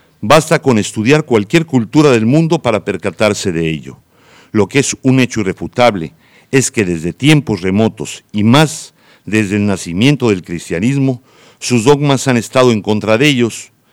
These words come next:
Ejemplo lo tenemos con la santa, entre comillas, Inquisición, que los quemaba y torturaba con la crueldad más sanguinaria en nombre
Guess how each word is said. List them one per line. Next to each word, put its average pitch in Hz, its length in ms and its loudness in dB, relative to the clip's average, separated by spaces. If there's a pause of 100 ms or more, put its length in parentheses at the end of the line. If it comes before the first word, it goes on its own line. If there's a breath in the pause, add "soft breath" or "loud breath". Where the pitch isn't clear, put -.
(120)
Ejemplo 117 560 -2
lo 107 160 -4
tenemos 117 500 -2
con 101 260 -4
la 90 140 -2
santa, 139 560 -2 (160)
entre 92 260 -8
comillas, 101 640 -2
Inquisición, 135 800 -2 (520 loud breath)
que 170 100 2
los 170 180 4
quemaba 123 420 2
y 117 40 0
torturaba 107 640 0
con 101 140 -6
la 85 100 -4
crueldad 98 600 -2 (440 soft breath)
más 110 300 0
sanguinaria 101 880 -2 (140)
en 101 180 -4
nombre 82 440 -4